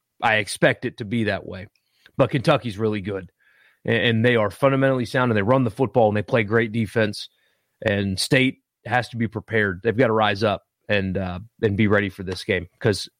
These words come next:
of that stretch, Kentucky's the best one.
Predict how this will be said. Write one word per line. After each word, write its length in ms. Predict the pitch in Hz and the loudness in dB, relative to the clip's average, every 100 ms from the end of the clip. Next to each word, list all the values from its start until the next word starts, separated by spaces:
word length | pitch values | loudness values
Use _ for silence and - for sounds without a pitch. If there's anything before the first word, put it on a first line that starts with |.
| _ 135 | _ 0
of 200 | 135 123 | 2 4
that 260 | 143 - | 2 0
stretch, 460 | - 156 165 120 - | -6 2 2 0 -8
Kentucky's 560 | 117 143 147 135 107 | -12 -6 -8 -8 -12
the 80 | 104 | -10
best 320 | 92 117 - | -8 -8 -8
one. 240 | 139 117 | -10 -10